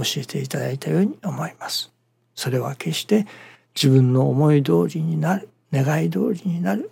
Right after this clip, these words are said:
困った時に助けてもらったからありがたい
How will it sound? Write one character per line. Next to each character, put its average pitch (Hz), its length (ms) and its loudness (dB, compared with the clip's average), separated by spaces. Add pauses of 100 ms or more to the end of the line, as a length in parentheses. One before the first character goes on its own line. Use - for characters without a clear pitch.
困 175 220 4
っ 160 80 -2
た 156 140 -6
時 175 220 -4
に 202 140 2
助 170 320 -6
け 208 60 -18
て - 80 -12
も 214 100 -2
ら 214 100 0
っ - 120 -10
た - 220 -10 (240)
か - 140 -6
ら 254 160 -2
あ 151 60 -4
り 185 140 -2
が 190 100 -4
た - 140 -10
い - 100 -16